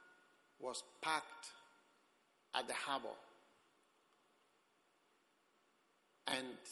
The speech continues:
there was either something like a tsunami or a storm before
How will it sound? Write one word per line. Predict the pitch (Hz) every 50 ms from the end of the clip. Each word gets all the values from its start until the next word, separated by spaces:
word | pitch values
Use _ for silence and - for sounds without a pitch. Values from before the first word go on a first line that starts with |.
| - - - - - - - - - - - - _ _ _ _ _ _ _ _ _ _ - _ _ _ _ _ _ - 113 110
there | 147 143
was | 139 135 135 127 123 - - - - - - - - - - - - - - - - - - - - _ - _ _ _ _ _ _ _ _ -
either | - 190 190 202 196 202 214 202
something | - - 220 220 220 214 233 233 202 165
like | 156 139 - -
a | 127
tsunami | - - - - 147 139 151 165 165 170 170 165 160 170 175 - - - - - - - - - - - - - - - - - - - - 147
or | 127
a | 123 120
storm | - - - - - 160 131 110 95 - - - - - - - - - - - - - - - - - - - - - 120
before | 151 147 143 - - - 202 202 208 202 202 - -